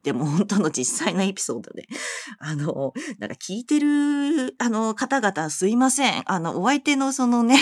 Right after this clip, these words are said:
<laughs> 男性の方の、なんかイケボで、私すごく、あの、興奮しちゃってとかで、き-、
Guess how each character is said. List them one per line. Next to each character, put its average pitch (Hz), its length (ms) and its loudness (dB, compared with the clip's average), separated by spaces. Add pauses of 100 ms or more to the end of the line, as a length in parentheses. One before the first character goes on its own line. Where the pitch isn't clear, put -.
(140)
<laughs> 339 140 2
男 208 220 2
性 277 220 0
の 262 120 0
方 269 240 2
の、 175 120 0 (360)
な 160 180 -10
ん 180 40 -8
か 185 140 -8
イ 131 80 -12
ケ - 140 -8
ボ - 160 -12
で、 294 240 2
私 240 540 0
す 185 160 -4
ご 294 140 -2
く、 190 300 4
あ 180 60 0
の、 214 100 -2
興 240 220 4
奮 262 180 2
し - 60 2
ち 269 60 4
ゃ 226 40 4
っ - 60 -8
て 247 160 0
と 196 60 -2
か 123 80 -4
で、 - 100 -14 (440)
き-、 180 200 -20